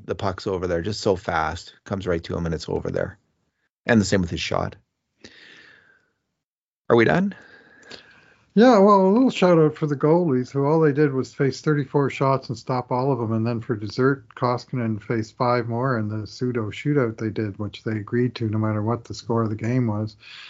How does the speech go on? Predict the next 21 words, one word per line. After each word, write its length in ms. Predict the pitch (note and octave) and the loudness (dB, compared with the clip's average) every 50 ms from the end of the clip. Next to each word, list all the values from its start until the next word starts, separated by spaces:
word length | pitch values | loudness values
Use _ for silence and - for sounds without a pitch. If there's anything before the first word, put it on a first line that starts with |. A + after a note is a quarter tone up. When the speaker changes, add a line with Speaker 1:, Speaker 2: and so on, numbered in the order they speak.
| - - - - _ - | -20 -20 -20 -14 _ -6
Speaker 2:
And 120 | A#2 G#2+ | -6 -2
Kos-, 340 | - C3 C3 C3 A#2+ A2+ A#2 | 0 2 2 2 2 0 -2
they 100 | - C3+ | -2 -2
went 260 | B2 A#2+ A#2+ A2+ A2+ | 0 0 -2 -2 -2
five 360 | - B2+ B2 B2 B2 A#2+ A2 | 0 2 2 2 2 0 0
rounds 320 | A#2 A#2 A#2+ B2+ B2+ B2 A2 | 0 0 0 0 0 -2 -4
before 500 | - - A2 - - - A#2 A2+ A2 G#2 | -6 -10 -10 -8 -6 -4 -2 -2 -2 -2
the 200 | G#2+ A2+ A2 A2+ | -2 -2 -2 0
Oilers, 480 | A2 A2+ A2+ A#2 G#2+ G2+ - - - | 0 0 0 -2 -4 -6 -8 -8 -8
uh, 160 | A2 G2+ G2+ G2 | -6 -6 -6 -6
Tyson 400 | G2 B2 A#2+ A2 A2+ - A2 F#2+ | -4 -4 -4 -4 -4 -6 -4 -2
Barrie 440 | A#2+ B2+ C3 C3 B2 A2+ A2+ A2+ A2+ _ _ _ _ _ _ _ _ _ _ - | 0 2 2 2 2 2 0 -4 -6 _ _ _ _ _ _ _ _ _ _ -4
finally 260 | C#3 B2+ B2 A#2+ A2 | -2 -2 0 0 -2
scored, 480 | - - - - A#2 A#2 A#2+ B2 B2+ A#2+ | -4 -6 -4 -4 -2 0 2 2 0 0
and 220 | G#2+ G#2 G#2 G2 - _ _ _ | -2 -4 -6 -8 -10 _ _ _
Koskinen 540 | - - A#2 A#2 A2+ - - C3 A2+ G#2+ - | -4 -2 -2 -2 -2 -4 -4 -4 -4 -4 -6
stopped 480 | - - - B2 A2+ A2 A2 _ _ - | -8 -8 -4 -4 -4 -4 -6 _ _ -4
five 280 | B2 A2+ A2+ A2+ G#2+ | -2 0 0 0 -2
in 100 | A2+ A2+ | -2 -4
a 40 | G#2+ | -4
row. 380 | G#2 A2 A2 A2 G#2+ F#2+ F2+ | -2 -2 -4 -4 -4 -6 -10